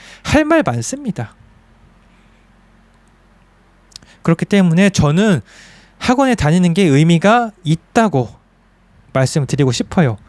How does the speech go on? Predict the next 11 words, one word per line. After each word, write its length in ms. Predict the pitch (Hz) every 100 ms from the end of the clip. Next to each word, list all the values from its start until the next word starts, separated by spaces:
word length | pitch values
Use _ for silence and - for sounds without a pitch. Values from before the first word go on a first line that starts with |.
| _ - - _
오 240 | 147 175
개월 300 | 214 269 277
동안 480 | 262 220 220 254 294
모델링 380 | 170 160 214 190
툴 160 | - 247
배우죠. 600 | 160 165 170 139 190 269 _ - - - _
그리고 440 | - 170 160 240 269
뭐 100 | 202
지브러시 560 | - 190 240 220 -
좀 160 | 185 247
배우죠. 540 | 151 135 135 131 190